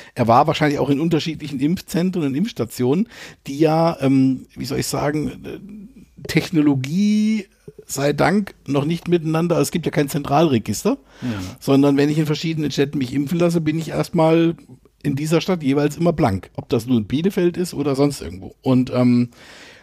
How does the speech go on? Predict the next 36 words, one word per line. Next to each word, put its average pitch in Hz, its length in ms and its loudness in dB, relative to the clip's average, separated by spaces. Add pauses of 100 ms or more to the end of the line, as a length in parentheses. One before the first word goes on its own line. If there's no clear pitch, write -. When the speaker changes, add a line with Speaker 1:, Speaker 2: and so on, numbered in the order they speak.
(240)
Speaker 1:
äh, 131 140 0
da 123 140 4
es 143 100 0
kein 147 180 2
Zentralregister 143 840 0
gibt, 190 180 -4
um 147 80 -6
das 143 220 -4
zu - 80 -4
erfassen, 113 480 -2 (280)
ähm, 139 460 2 (800)
und, 131 460 4
ähm, 127 240 2
wie 151 100 0
gesagt, 165 280 -4
der 139 60 0
Verdacht 127 320 -6
steht 185 200 0
im 165 80 0
Raum, 147 240 2
dass 147 160 -4
der 123 100 -2
Mann 123 180 2
Impfausweise 156 680 -4
gefälscht 139 440 -6
hat 180 140 -4
und 143 120 -4
an 127 100 -2
Dritte 131 300 -4
weitergegeben 104 600 -2
hat, 143 200 -4 (560)
ähm, 131 380 4
wohl 147 200 4
auch 123 280 -2
gegen 120 260 0
Geld. 85 380 -6